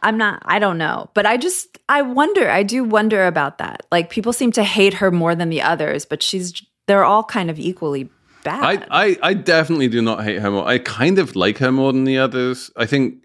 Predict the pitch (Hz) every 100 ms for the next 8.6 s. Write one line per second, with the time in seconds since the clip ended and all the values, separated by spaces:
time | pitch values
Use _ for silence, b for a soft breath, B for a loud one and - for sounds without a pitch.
0 | - 120 - 139 160 135 98 92 - 123
1 | 101 90 85 101 87 - 87 87 82 78
2 | 73 78 90 - - 98 104 107 104 -
3 | - - _ _ - 87 82 - _ 104
4 | - 95 98 - 82 82 107 - - _
5 | B B B - 110 101 92 90 87 85
6 | B B - 120 139 131 127 117 117 113
7 | 104 110 110 113 104 - 104 92 90 -
8 | 104 92 90 90 85